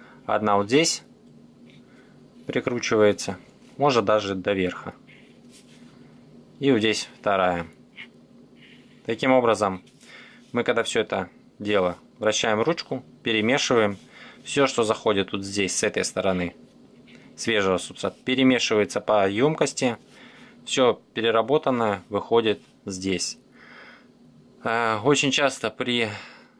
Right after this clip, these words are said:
сливе отработанного видно, бывают чёрные такие чешуйки. Это если были какие-то косточки там от плодовых деревьев. Э, внутри всё перерабатывается, остаётся только шелуха. Она выходит вот здесь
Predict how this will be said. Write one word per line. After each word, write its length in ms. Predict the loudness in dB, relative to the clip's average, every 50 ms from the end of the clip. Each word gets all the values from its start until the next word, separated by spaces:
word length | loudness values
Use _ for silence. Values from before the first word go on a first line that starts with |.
| _
сливе 480 | -18 -10 -4 -2 0 2 2 2 0 -2 -4
отработанного 920 | -8 -4 -2 -2 2 2 2 2 2 0 0 2 2 4 2 2 0 -2 -6 -8
видно, 500 | -8 -6 -4 -2 -2 0 -2 -2 -4 -8 -14 _ -6
бывают 420 | -2 0 0 -2 -2 -6 -12 -8
чёрные 320 | -4 -2 0 0 0 -2
такие 260 | -4 -6 -10 -10 -10 -10
чешуйки. 520 | -8 -8 -4 -2 0 0 0 -2 -2 -4
Это 340 | -4 -2 -2 -4 -2 -2 -2
если 300 | -2 -2 -2 -4 -6 -6
были 220 | -4 -2 -2 -2
какие-то 300 | -4 -6 -8 -6 -4 -4
косточки 460 | -2 -2 -2 -4 -4 -10 -12 -12 -8
там 180 | -6 -4 -4 -4
от 120 | -4 0
плодовых 340 | 0 0 2 2 0 0 0
деревьев. 440 | 0 0 2 2 2 2 2 0 -2 -4 -10 -20 -20 -20 -20 -20 -20 -20 -20 -20 -20 -20 -20 -12 -8
Э, 360 | -4 -2 -2 0 0 0 0
внутри 380 | 0 0 -2 0 0 -2 -4
всё 220 | -4 -4 -6 -6 -6
перерабатывается, 1120 | -4 -4 0 2 2 4 4 4 2 2 0 0 2 2 0 0 -2 -4 -4 -4 -4 -6 -10 -16 _ -20 -8
остаётся 420 | -8 -6 -2 0 0 0 0 -2 -2
только 260 | 0 0 0 0 -2
шелуха. 520 | -4 -2 -2 -2 -2 -2 -2 -4 -4 -4 -4 -4
Она 240 | -2 0 0 2 0
выходит 400 | 0 0 0 0 0 0 0 -2
вот 100 | -2 -2
здесь 300 | 0 -2 -2 -4 -8